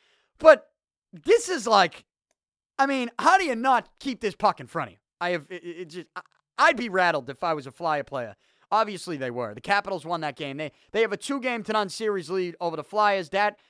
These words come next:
game three, the series goes to Philly. That game three tonight,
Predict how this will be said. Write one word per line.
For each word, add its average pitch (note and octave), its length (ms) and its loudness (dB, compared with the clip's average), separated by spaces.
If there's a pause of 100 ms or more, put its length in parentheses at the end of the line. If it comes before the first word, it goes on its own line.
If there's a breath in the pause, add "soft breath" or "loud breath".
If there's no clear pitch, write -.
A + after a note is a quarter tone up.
(280)
game F#3+ 440 -6 (100)
three, F#3+ 540 -4 (480)
the E3+ 100 -10
series A3 360 -2
goes G3 180 -2
to D#3+ 80 -12
Philly. G3+ 300 -4
That F#3+ 200 0
game F#3 200 -6
three F3 280 -4
tonight, E3 360 -4